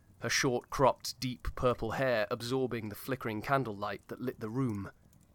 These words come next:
The low-burning wick frazzled as it toyed with the idea of extinguishing.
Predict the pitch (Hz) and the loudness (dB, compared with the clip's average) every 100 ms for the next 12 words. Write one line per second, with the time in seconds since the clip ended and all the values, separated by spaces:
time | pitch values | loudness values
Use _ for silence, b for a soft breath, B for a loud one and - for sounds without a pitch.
0 | - - - - 127 135 147 135 135 127 | -20 -20 -18 -2 4 6 6 6 4 4
1 | 120 117 135 - - - 135 127 113 98 | 2 2 2 0 -8 8 8 8 2 -4
2 | 95 107 113 - 143 135 113 117 117 113 | -8 -10 -8 0 2 2 2 -4 -4 -4
3 | 110 120 110 113 - - 123 107 - 98 | -2 -2 -2 -4 -4 -2 -4 -4 -4 -6